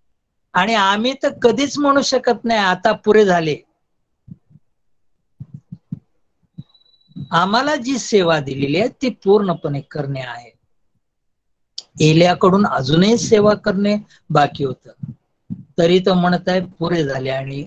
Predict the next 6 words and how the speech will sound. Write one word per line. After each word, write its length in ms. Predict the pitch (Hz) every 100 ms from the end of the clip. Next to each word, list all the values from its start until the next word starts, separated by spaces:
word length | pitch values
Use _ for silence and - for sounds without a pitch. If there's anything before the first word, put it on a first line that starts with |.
| -
अजून 460 | - 139 127 160 208
तो 180 | 208 214
सांगत 500 | - 180 175 175 180
आहे 200 | 165 165
की, 280 | - 170 156 _ _ _ _ _ _ _ _ _ _ -
"माझा 600 | 151 151 131 143 139